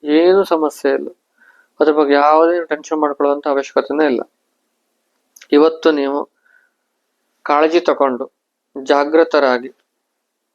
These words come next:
ನಿಮಗೆ ಇರುವಂತ ಸ್ಥೌಲ್ಯವನ್ನ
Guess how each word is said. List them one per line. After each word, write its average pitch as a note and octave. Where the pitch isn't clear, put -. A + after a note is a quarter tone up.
ನಿಮಗೆ D#3+
ಇರುವಂತ D#3
ಸ್ಥೌಲ್ಯವನ್ನ D3